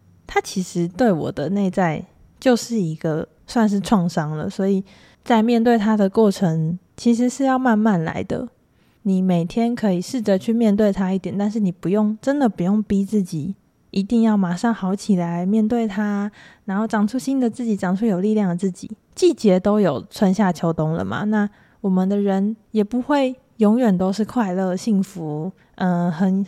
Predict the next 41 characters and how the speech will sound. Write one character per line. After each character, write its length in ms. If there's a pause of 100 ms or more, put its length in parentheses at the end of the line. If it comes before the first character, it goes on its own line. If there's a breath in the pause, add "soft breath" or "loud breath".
有 140
很 200
高 180
强 220
的 120
能 200
量 180
啊， 140
我 100
们 220
也 140
永 200
远 180
都 140
会 200
有 140
那 200
些 180
低 200
频 200
的 140
时 220
刻。 240 (720 loud breath)
所 160
以 80
接 200
纳， 340
就 100
像 180
第 160
一 60
点， 260
接 240
纳 220
自 140
己 120
所 180
有 80
的 80
状 240
态， 260